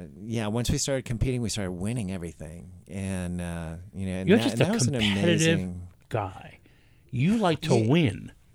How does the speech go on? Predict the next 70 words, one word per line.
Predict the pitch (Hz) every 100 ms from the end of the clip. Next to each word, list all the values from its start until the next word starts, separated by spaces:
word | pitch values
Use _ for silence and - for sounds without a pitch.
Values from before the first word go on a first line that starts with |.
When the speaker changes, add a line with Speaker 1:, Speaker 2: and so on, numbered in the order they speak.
| -
Speaker 1:
I, | 190
I'm | 185 156
a | 160
performer. | - 147 - 131 127 113 92
I | 107
view | 131 175
myself | 180 170 180 156
as | 131
a |
performer. | 120 104 - 101 95 82
Speaker 2:
But | - 156
even, | 214 226 214
but | 190 233 262
think | - 311
about | 320 - 123
it. | 110
You've, | 131 151
like, | 127 120
you, | 113 -
you're | 113 98
a |
competitive | - 107 135 165 185 165
dancer, | 143 139 135 143
competitive | - 113 - 135 147 160
athlete, | 139 127 - 127 127
competitive | - 123 - 156 170 175 165 139
dog | 143 147 175
Speaker 1:
But | 170
Speaker 2:
trainer. | 165
Speaker 1:
it | 131
was | 127
all | 175 165 170 180 190 196
about | 196 165 160 151
the | - 147
performance. | - 151 170 165 196
And | 156 185
you | 180 165
know | 170
what? | 175
It's | 156 -
so | 175
funny | 147 156 143
'cause, | 104
like, | 101 -
people | 110 104
ask | 98 98 -
me, | 98
I |
said, | 90 95 -
"Oh, | - 110 117
you've, | 110 107 95
you've | 127 92
gotta | 120 120 110
be | 107
so | 101 - 135
competitive | 131 127 117 117 107 95
in | 87
dog | 87 95 101
agility." | 104 - 87 85 95
I |
said, | 101 117
"No, | 135 160 226 294 311 240
as | 127 147
long | 160 220
as | 226
my | 170
dogs | 123 139 170 170
are |
having | 156 135 131
fun." | - 131